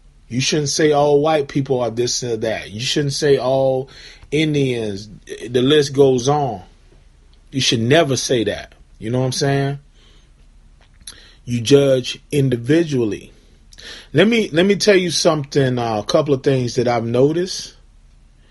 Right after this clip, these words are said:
And with me saying this, it's not a thing about,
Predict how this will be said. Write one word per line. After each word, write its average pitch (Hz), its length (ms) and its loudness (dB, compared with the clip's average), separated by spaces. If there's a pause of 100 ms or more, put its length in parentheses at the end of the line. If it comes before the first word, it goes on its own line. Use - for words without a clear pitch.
(500)
And 117 560 0 (400)
with 127 160 4
me 208 260 4
saying 190 480 2
this, 185 340 2
it's 143 200 -4
not 170 180 4
a 143 60 0
thing 143 460 0
about, 113 520 -2